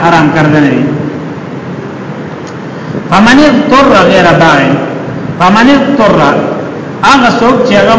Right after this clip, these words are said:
محتاج کړی شي، غیر باغ، په داسې حال کې چې هغه مزې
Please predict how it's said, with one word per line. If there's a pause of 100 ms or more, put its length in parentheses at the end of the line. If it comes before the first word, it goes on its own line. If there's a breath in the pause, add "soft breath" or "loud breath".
محتاج (140)
کړی
شي، (160)
غیر (160)
باغ، (520)
په
داسې (100)
حال (140)
کې (680)
چې (140)
هغه (140)
مزې